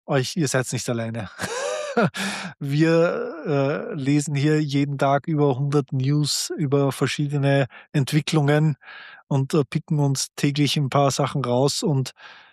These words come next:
keiner von uns schafft's irgendwie tatsächlich up to date zu bleiben. Und, äh, man hat echt das Gefühl, man wird hier überrollt von der Geschwindigkeit.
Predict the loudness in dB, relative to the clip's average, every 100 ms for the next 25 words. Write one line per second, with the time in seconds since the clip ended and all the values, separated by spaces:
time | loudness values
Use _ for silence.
0 | _ _ -20 -20 _ _ _ _ _ _
1 | _ -6 -2 2 2 2 0 0 0 -2
2 | -4 -4 0 0 0 0 0 0 -4 -2
3 | -2 -4 -12 _ -4 -2 -2 0 0 -2
4 | 0 2 2 -2 -4 _ -20 -20 -20 _
5 | -2 -2 -2 -6 0 2 4 4 2 2
6 | 0 0 -2 -2 -2 0 2 2 2 2
7 | 0 2 0 0 0 2 2 2 2 2
8 | 0 -2 0 0 -2 -2 0 0 -2 0
9 | 0 -2